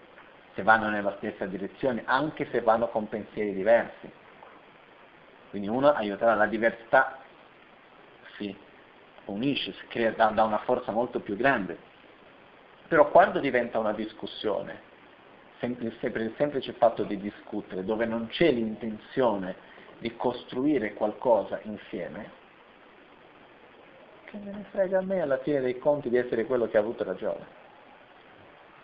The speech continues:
essere quello che dice l'ultima parola, no? Ci sono tanti, anche tanti comici che prendono un po' in giro questa cosa, che quella cosa che uno dice sì, l'altro dice no, l'altro dice sì, l'altro dice no,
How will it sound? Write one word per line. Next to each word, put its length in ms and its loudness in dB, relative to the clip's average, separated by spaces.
essere 280 -6
quello 220 0
che 100 -4
dice 260 -6
l'ultima 420 -4
parola, 520 -2
no? 140 -8
Ci 60 -20
sono 180 0
tanti, 300 4
anche 260 2
tanti 320 0
comici 480 4
che 140 -12
prendono 380 -4
un 100 -10
po' 100 -6
in 140 -6
giro 260 -2
questa 300 -8
cosa, 420 -4
che 100 -18
quella 220 -2
cosa 340 4
che 100 -10
uno 120 0
dice 360 -4
sì, 120 2
l'altro 260 4
dice 280 -4
no, 140 8
l'altro 220 2
dice 340 -4
sì, 80 -2
l'altro 280 -2
dice 240 -8
no, 200 4